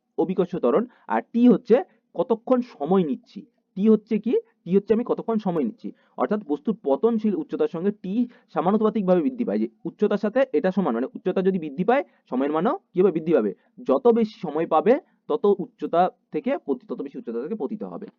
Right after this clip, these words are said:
এটাই গ্যালিলিও সূত্র। বুঝতে পেরেছো? নেক্সট কি বলেছে? তড়িৎ আবেশ কাকে বলে? তড়িৎ আবেশ হচ্ছে,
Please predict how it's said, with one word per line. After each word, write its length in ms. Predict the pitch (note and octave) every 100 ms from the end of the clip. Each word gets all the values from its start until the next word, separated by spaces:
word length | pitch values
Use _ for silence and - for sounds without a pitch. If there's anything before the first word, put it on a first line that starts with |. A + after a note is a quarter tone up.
| - _ -
এটাই 160 | E3+
গ্যালিলিও 260 | F3+ A2+ G#2
সূত্র। 320 | - - - - _ _ _ _
বুঝতে 180 | E3+ G#3
পেরেছো? 260 | F#3+ G#3+ - _ _ _ _ _ _ _ _ _ _ _ _ _ -
নেক্সট 320 | F3+ - - _ _ _ -
কি 60 | B3
বলেছে? 280 | F3+ C3 - _ _ _ -
তড়িৎ 220 | A#3+ A3+
আবেশ 220 | G3 F#3+
কাকে 220 | C#3 G#2+
বলে? 220 | F2+ F#2 - _ _
তড়িৎ 220 | G#3 B3
আবেশ 220 | A#3 G#3
হচ্ছে, 300 | F#3+ - B3